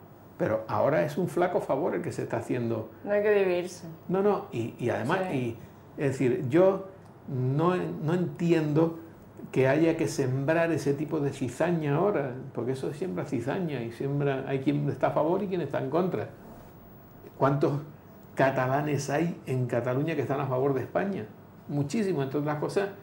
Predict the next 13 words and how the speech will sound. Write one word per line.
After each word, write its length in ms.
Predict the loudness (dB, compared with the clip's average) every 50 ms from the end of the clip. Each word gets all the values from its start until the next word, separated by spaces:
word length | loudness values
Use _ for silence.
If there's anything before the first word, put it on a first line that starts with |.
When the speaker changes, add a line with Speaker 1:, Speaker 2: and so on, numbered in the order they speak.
| -20 -20 -20 -16 -12 -6
Speaker 2:
Sí. 40 | -2
Speaker 1:
porque 420 | 0 0 2 4 6 4 4 4 0 -10 -16 -20 -14 -8 -4
en 180 | -2 -2 0
Cataluña 720 | 0 0 0 2 4 6 8 8 8 8 8 6 4 4 2 2
ha 100 | 2 2
habido 260 | 4 4 4 4 4
mucha 380 | 4 2 0 0 0 0 -2 -4 -12 -18 -20 -20 -20 -6 0
inmigración, 1000 | 2 2 2 4 2 2 2 2 2 2 0 0 0 0 4 4 4 4 4 2 0
han 140 | 0 2 2
venido 320 | 4 4 4 6 6 6
gente, 480 | 6 4 4 4 4 4 4 2 0 0
han 140 | 0 0 -2
inmigrado 720 | -2 -2 0 0 0 0 0 2 2 2 2 2 0 -2